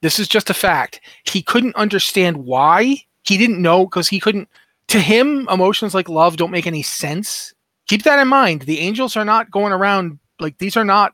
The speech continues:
beings who get, who fall in love. It was not something that he understood, but he knew that he just could not be away from her. Like, the more that they were together, the more he wanted to be with her. But then they had children. They had, she, the two of them had Lenarian, A K A Rathma.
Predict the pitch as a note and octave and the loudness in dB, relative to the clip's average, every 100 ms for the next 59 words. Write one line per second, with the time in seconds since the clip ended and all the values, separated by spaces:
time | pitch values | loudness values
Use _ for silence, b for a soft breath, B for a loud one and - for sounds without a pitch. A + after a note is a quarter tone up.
0 | _ F#3 F#3+ F#3 - D#3+ D#3+ - F3 F3 | _ -4 -4 -4 -4 -4 -4 -6 -4 0
1 | E3+ D#3+ D#3 B2+ - _ _ _ - F3 | 0 -2 -6 -8 -14 _ _ _ -6 -2
2 | F#3 E3 - E3 F3 - F3+ E3+ E3+ D3+ | -2 -2 -2 0 0 0 -2 -2 -4 0
3 | E3+ D#3 D3 - D3+ B2 A#2 B B - | 0 0 -2 -4 -4 -6 -8 B B -4
4 | G3+ G#3 F3+ F#3 A3 A3 G#3+ F#3+ D3+ E3 | 0 2 2 2 2 2 -2 -4 -4 -4
5 | - - G#3 E3+ F3+ - _ - F3 D3 | -4 -4 -2 0 0 -2 _ -2 0 2
6 | D#3+ E3+ D#3 C3 A#2+ - - _ _ - | 2 0 -2 -6 -10 -12 -18 _ _ -2
7 | E3+ - b b - E3+ F3+ G#3 G#3 F#3 | -2 -2 b b 0 4 4 6 4 2
8 | F#3+ F#3 E3+ D#3+ D#3+ D#3 D#3 E3 D#3 D3 | 2 2 2 0 0 0 -4 -6 -6 -4
9 | D3+ D#3+ E3 D3+ D#3 E3+ C#3 B2+ - - | -4 -4 -6 -6 -6 -4 -6 -10 -14 -18
10 | _ _ _ G3 - A3 B3 G3+ F#3+ - | _ _ _ -2 2 2 2 0 -4 -2
11 | F#3+ G3 E3+ C4 B3 C3+ C3 D#3 D3 F3+ | 0 0 -2 -2 -4 -6 -6 -4 -4 -8
12 | F#3+ G#3 - F3+ E3 E3+ - B3 G3+ F#3+ | -12 -4 -2 -2 -6 -4 0 0 2 0
13 | E3 D#3+ D#3+ D#3+ D#3+ C#3 B2 A#2 B2 - | 0 0 0 2 2 0 -6 -12 -16 -10
14 | D#3 - D3+ C3+ C3+ C#3+ B2+ - A2 | -8 -4 -4 -2 -4 -4 -6 -10 -18